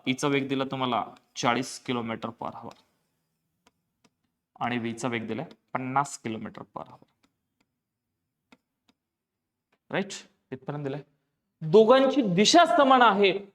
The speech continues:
ज्यावेळेस दिशा समान असेल, तर सरळ सरळ वेगाची वजाबाकी करायची.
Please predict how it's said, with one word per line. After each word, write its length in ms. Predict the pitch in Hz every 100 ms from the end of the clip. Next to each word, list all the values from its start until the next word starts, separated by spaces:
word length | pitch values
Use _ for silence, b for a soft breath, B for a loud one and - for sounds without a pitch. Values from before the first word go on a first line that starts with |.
| -
ज्यावेळेस 540 | 143 180 185 196 - _
दिशा 300 | 185 180 254
समान 320 | 247 220 185
असेल, 540 | 165 156 160 131 - -
तर 60 |
सरळ 400 | 143 - 151 143
सरळ 400 | 151 - 143 127 113 - _ 123 -
वेगाची 420 | 127 123 123 -
वजाबाकी 500 | 120 113 110 107 107 110
करायची. 360 | - - -